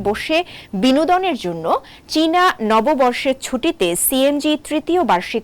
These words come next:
টিভি নাটক পুরস্কারের এই অনুষ্ঠানটি নিউ মিডিয়া প্ল্যাটফর্মের পাশাপাশি সিসিটিভি ওয়ান ও সিসিটিভি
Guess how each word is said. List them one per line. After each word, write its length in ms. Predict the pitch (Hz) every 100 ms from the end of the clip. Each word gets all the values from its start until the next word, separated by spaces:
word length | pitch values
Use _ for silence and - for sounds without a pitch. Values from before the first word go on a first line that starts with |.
| -
টিভি 280 | 269 262 311 226
নাটক 260 | 180 196 -
পুরস্কারের 600 | 202 214 - - 262 302 - 196
এই 80 | - 180
অনুষ্ঠানটি 640 | 208 - - 170 156 269 440 - - - 240
নিউ 180 | 294 392 320
মিডিয়া 300 | 220 220 226 220
প্ল্যাটফর্মের 600 | 185 170 - 196 202 220 220
পাশাপাশি 560 | 233 320 233 185 - 233 233 - - -
সিসিটিভি 600 | 349 392 349 254 - 262 190
ওয়ান 260 | 175 170 330 -
ও 20 | 214 -
সিসিটিভি 580 | 285 269 247 226 220